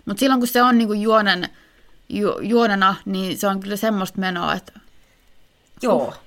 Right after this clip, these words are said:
Speaker 1: heijakkaa.
Speaker 2: Mutta mä voin, ö, keskustella ihmisten kanssa tästä hyvin mielelläni, jos teitä kiinnostaa. Mä tiedän, että siellä on paljon nuoria. Ja toi mua, ö, kaikista alhaisin al-,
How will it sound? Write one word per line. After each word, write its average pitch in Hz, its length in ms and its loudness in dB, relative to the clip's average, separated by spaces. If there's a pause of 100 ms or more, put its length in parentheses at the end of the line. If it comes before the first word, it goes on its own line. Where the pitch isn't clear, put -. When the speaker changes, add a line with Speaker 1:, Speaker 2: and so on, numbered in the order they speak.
(100)
Speaker 1:
heijakkaa. - 540 -8
Speaker 2:
Mutta 190 180 -10
mä 233 140 -2
voin, 277 180 0 (400)
ö, - 60 -14 (120)
keskustella 220 480 -8
ihmisten 185 340 -8
kanssa 165 200 -10
tästä 170 220 -14
hyvin 208 260 -4
mielelläni, 180 400 -4
jos 170 100 -12
teitä - 180 -16
kiinnostaa. 233 460 -4
Mä 180 80 -8
tiedän, 170 140 -8
että - 80 -12
siellä 156 140 -6
on 147 40 -18
paljon 160 200 -6
nuoria. 180 360 -4 (380)
Ja 226 80 -12
toi 233 200 0
mua, 202 160 0
ö, 175 40 0 (1200)
kaikista 247 380 -4
alhaisin 220 360 0
al-, 196 160 -12